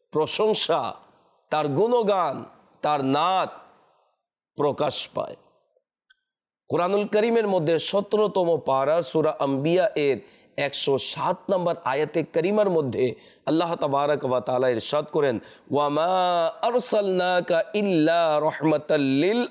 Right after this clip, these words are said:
আলামিন।" কানজুল ঈমানের অনুবাদ, "আর আমি আপনাকে সমগ্র বিশ্বজগতের জন্য রহমত স্বরূপ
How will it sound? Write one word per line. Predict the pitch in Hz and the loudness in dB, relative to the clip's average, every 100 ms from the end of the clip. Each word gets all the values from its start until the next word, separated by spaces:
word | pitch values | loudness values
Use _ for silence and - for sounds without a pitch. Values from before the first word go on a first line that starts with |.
| - | -2
আলামিন।" | 147 147 156 147 135 143 165 170 165 143 107 _ _ _ _ _ _ _ | 0 2 2 2 2 2 2 2 2 0 -4 _ _ _ _ _ _ _
কানজুল | - 131 123 131 | -2 0 2 0
ঈমানের | 123 127 156 | 0 2 2
অনুবাদ, | 160 156 160 - - _ _ _ _ _ _ - | 2 2 0 -2 -16 _ _ _ _ _ _ -2
"আর | 151 165 | -2 0
আমি | 165 185 247 | -2 0 0
আপনাকে | 233 - 233 240 | 0 0 -2 0
সমগ্র | 226 - 233 254 233 240 | 0 0 2 0 2 2
বিশ্বজগতের | 170 185 190 - 320 294 277 254 240 208 | 2 0 0 0 0 2 2 0 2 0
জন্য | 170 175 190 233 285 - - _ - | 2 2 2 2 0 -4 -18 _ -4
রহমত | 135 147 156 185 175 | -2 0 0 0 0
স্বরূপ | - 143 147 185 | 0 2 2 0